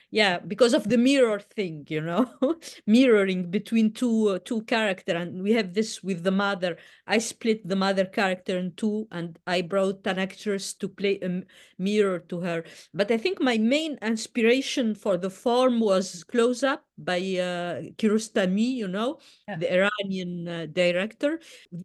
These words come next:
Speaker 1: When I, w-, when I saw this movie many years ago,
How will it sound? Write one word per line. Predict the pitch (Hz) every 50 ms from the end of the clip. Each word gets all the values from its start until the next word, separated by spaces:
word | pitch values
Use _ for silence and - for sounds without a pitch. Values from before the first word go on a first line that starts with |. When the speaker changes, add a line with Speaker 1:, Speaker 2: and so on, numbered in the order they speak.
| - 311 - _
Speaker 1:
When | - 262 311 -
I, | 370 302 214 135
w-, | 202 233 247 - -
when | 180 175 214 240 254
I | 269 262
saw | - - 302 269 247
this | 190 220 220 - -
movie | 226 214 240 254 254 247 214 202 220 220 214 208 - _ _ _ _ _
many | 202 202 254 277 285 294 285
years | 262 262 226 190 180
ago, | 190 208 180 196 214 240 247 269 339 -